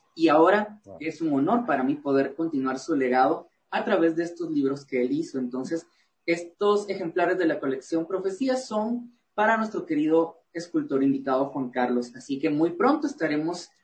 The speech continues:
Speaker 1: haciéndoselo llegar. Y también,
Speaker 2: Muchas
Speaker 1: obviamente,
Speaker 2: gracias.
Speaker 1: como un agradecimiento por esta hora que nos has dedicado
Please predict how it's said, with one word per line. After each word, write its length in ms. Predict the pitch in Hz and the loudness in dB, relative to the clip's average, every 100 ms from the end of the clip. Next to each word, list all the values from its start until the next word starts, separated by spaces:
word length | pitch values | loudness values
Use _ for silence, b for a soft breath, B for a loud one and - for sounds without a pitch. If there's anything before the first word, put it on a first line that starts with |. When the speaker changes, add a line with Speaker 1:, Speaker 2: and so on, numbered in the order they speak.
| _ | _
Speaker 1:
haciéndoselo 640 | 123 139 135 139 - 156 | -10 -4 -4 -4 -4 -4
llegar. 560 | 143 131 120 175 240 - _ _ | -2 0 2 2 0 -8 _ _
Y 160 | 240 233 | 0 2
también, 440 | 190 175 233 254 | 2 4 4 2
Speaker 2:
Muchas 180 | - 170 | 0 2
Speaker 1:
obviamente, 400 | 170 170 - 208 | 2 2 0 -4
Speaker 2:
gracias. 60 | |
Speaker 1:
como 280 | 165 147 135 | -2 0 4
un 340 | 143 160 180 - _ _ | 4 2 -2 -10 _ _
agradecimiento 920 | - 165 156 143 - 147 156 190 196 | 0 2 4 2 -2 -2 0 0 0
por 160 | - 135 | 0 0
esta 320 | 131 - 139 | -2 -2 0
hora 260 | 139 196 190 | 2 2 0
que 100 | 143 | -2
nos 220 | 127 120 | -4 -4
has 180 | 127 123 | -4 -2
dedicado 720 | 135 131 123 139 143 180 190 | -2 -2 0 2 4 2 -4